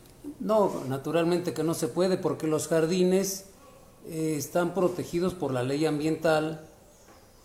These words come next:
y se considera un ataque a lo, a, a las áreas verdes el que se pongan a cemento.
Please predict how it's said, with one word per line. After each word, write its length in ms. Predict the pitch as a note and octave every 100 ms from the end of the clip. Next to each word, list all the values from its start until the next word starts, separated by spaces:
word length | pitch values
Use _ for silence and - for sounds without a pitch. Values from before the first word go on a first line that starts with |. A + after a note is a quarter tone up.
| -
y 340 | D#3 D3+ D3+ C#3
se 140 | D#3
considera 420 | D#3+ C#3 D3+ D3
un 120 | D#3
ataque 540 | D#3+ D#3 D#3+ D3+ D#3 D3
a 60 | C3+
lo, 420 | B2 B2 B2+ C#3
a, 280 | C#3 D3+ C#3+
a 40 |
las 240 | B2+ A2+
áreas 240 | D3+ D#3 C#3
verdes 440 | D3 C#3+ D3+ D3 - - - - -
el 160 | D3 C3
que 120 | C3+
se 140 | D3
pongan 540 | A#2+ - C#3+ C#3+ C#3 C3
a 120 | B2+
cemento. 680 | - C3+ D#3+ F#3 F#3 C#3+